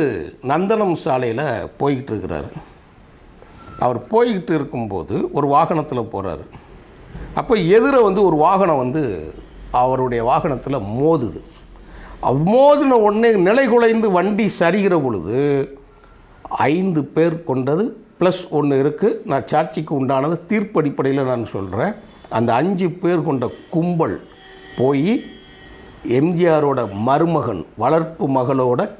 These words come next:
கணவர், மருமகனை காருக்குள்ளேருந்து இழுத்து வெளியே போட்டு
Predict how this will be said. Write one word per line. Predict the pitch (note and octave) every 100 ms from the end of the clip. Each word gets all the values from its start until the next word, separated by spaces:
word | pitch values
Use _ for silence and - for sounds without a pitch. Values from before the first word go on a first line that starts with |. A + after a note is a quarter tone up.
| -
கணவர், | B2+ C#3 D#3 A#2+ - - A2+
மருமகனை | B2+ D#3+ C3 G2 G2 F3 - - -
காருக்குள்ளேருந்து | C3 D#3+ E3+ D#3+ C3 B2 D3 B2+
இழுத்து | C3 C#3+ -
வெளியே | A2+ A#2+ D3
போட்டு | A2 G#2 F#2+ G2 G2+ A2